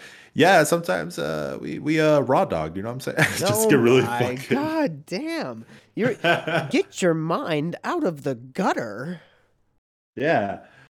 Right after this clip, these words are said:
Speaker 1: Not, not even after marriage. God damn. <laughs>
Speaker 2: We need a soundboard because it would actually make your jokes funny, Matt. I'm just <laughs> kidding.
Speaker 1: Oh, whoa, damn, dude.
Speaker 2: <laughs> Damn.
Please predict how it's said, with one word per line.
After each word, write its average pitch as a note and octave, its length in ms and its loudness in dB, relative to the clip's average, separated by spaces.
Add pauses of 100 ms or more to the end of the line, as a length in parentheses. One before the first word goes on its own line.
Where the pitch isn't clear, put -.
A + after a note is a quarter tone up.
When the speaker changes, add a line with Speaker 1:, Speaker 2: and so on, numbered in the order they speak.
(320)
Speaker 1:
Not, C#3+ 440 2
not D#3+ 360 4
even C3+ 340 0
after G2 360 -2
marriage. F#2 500 -4
God B2+ 240 0
damn. G#2 340 0 (160)
<laughs> - 180 -18
Speaker 2:
We G#3+ 160 -4
need C4 180 -4
a G#3 40 0
soundboard D3 800 -2
because B2 260 -6
it C#3+ 60 -2
would C#3 100 -4
actually D3+ 360 -2
make C#3+ 200 -4
your C3+ 80 -4
jokes B2 340 -8
funny, A3+ 540 -2
Matt. B2 400 -6
I'm D3 140 -8
just C#3+ 120 -12
<laughs> - 20 -18
kidding. - 520 -4 (440)
Speaker 1:
Oh, C#3 200 4
whoa, G#2 460 2
damn, A2 380 -4
dude. F#2 340 -6
Speaker 2:
<laughs> - 0 -
Damn. F3 760 2